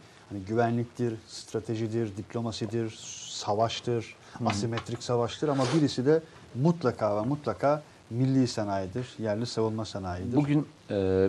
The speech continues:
Speaker 2: birazdan değineceğiz F otuz beşlerle ilgili yaşanacak, e, hatırlıyorsan daha önceki programda da bahsetmiştik. E, Senato'da da bugün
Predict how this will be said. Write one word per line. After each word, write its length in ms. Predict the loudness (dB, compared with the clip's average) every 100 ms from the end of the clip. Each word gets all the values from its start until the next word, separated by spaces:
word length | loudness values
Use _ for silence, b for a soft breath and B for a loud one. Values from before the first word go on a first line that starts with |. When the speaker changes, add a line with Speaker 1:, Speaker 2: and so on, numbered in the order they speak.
| 10
Speaker 2:
birazdan 360 | 10 12 8
değineceğiz 400 | 6 6 6 4
F 220 | 2 0 0
otuz 240 | 0 6
beşlerle 420 | 6 8 6 8
ilgili 380 | 6 4 2 2 0 -4
yaşanacak, 640 | -4 -2 0 2 0 -2 -10 -4
e, 40 | -2 -2
hatırlıyorsan 520 | 2 6 6 4 -2 -6 -20 0
daha 180 | 6 6
önceki 220 | 6 0
programda 440 | 2 4 6 4 2
da 100 | 2
bahsetmiştik. 580 | 2 2 -2 -4 -6 -6 -8 b b b b b -12
E, 380 | -2 2 2 2 0
Senato'da 480 | 2 4 6 8 10
da 100 | 8
bugün 320 | 6 2